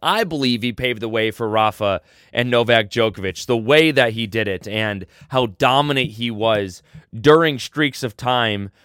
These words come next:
during his over twenty-four year career that he had on tour. Now, another thing that Roger did is he won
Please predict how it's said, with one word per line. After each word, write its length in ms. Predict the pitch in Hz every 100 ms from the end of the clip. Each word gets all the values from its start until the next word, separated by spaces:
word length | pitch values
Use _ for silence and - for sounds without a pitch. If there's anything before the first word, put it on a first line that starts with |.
| _ -
during 340 | 110 139 135 123
his 260 | 120 98 -
over 360 | 151 175 160
twenty-four 960 | 113 - 135 131 120 - 131 127 117 - -
year 380 | 101 113 131 120
career 460 | - 107 123 120
that 160 | 110 110
he 80 | 101
had 240 | 107 107
on 220 | 104 95
tour. 420 | 85 175 156 90 - _ - -
Now, 480 | 127 139 135 135 127
another 400 | 131 160 202 190
thing 260 | 151 131
that 140 | 120 113
Roger 380 | 117 113 107
did 360 | 92 110 104 104 - _ _
is 640 | 117 123 117 110 107 90 - -
he 420 | 123 139 127 120 - - _
won 680 | 117 117 156 180 135 110 107